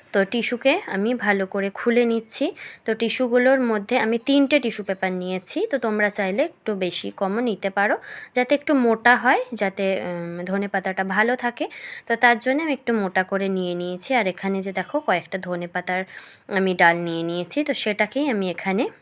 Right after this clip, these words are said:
মুড়ে নেব। তো দেখো আমি কিভাবে মুড়াচ্ছি, তোমরা আশা করি দেখতেই পাবে। একদম টাইট করে ভালো করে তোমরা এটাকে মুড়িয়ে নেবে। দিয়ে এটাকে ভালো করে মতো করে মোড়ানো হয়ে গেলে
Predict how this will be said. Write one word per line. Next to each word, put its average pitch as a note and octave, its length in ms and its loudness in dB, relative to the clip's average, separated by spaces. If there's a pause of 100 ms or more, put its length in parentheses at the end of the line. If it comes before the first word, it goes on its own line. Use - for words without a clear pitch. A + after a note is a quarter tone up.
(720)
মুড়ে A#3+ 340 6
নেব। F#3 240 2 (520)
তো - 120 0
দেখো A3+ 300 2 (100)
আমি G#3+ 180 -2
কিভাবে G#3+ 440 -4
মুড়াচ্ছি, F#3 520 0
তোমরা F3+ 340 -4
আশা G3+ 220 -6
করি G3+ 240 -2
দেখতেই F#3 400 -6
পাবে। F#3 240 -2
একদম G3 340 -2 (100)
টাইট F#3+ 320 -4
করে G#3 280 -2 (100)
ভালো F#3+ 320 0
করে F3+ 280 -4 (440)
তোমরা G3 380 2
এটাকে F3+ 360 -4 (140)
মুড়িয়ে G3+ 420 0
নেবে। F3+ 280 -2 (440)
দিয়ে A#3+ 240 4 (180)
এটাকে A#3 360 0 (400)
ভালো G3+ 260 2
করে G3+ 220 0
মতো F#3+ 300 0
করে F#3+ 220 0
মোড়ানো F#3 480 2
হয়ে G#3 320 0
গেলে G3 240 0